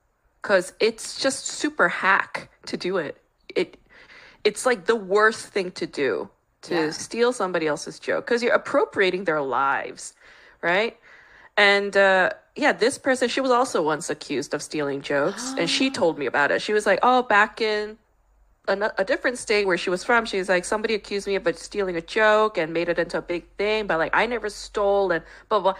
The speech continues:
Speaker 1: And I only know her side of the s-, story, so I took her side, and I was like, "Yeah, that's so messed up that they accused you, like, wrongfully, and that's such a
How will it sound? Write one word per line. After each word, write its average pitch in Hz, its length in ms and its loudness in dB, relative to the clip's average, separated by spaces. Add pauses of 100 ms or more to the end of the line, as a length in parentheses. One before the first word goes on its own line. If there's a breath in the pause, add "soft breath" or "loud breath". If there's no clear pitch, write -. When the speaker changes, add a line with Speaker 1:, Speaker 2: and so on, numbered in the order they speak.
(180 loud breath)
Speaker 1:
And 254 140 6
I 330 100 10
only 330 180 4
know 254 160 4
her 240 160 4
side 220 220 2
of 175 60 -4
the 175 100 0
s-, - 80 -20 (260)
story, 214 220 -2
so 196 100 0
I 202 40 2
took - 220 -4
her 202 120 4
side, 175 460 4
and 175 100 0
I 175 60 4
was 190 100 0
like, 180 120 -2 (260 loud breath)
"Yeah, 311 260 6
that's 233 220 -2
so 269 160 2
messed 254 320 0
up 254 180 4
that 202 120 -2
they 202 120 2
accused 240 480 -4
you, 180 240 2
like, 151 320 2
wrongfully, 175 720 0
and 160 180 -4
that's 165 200 -4
such 202 200 -6
a 185 240 2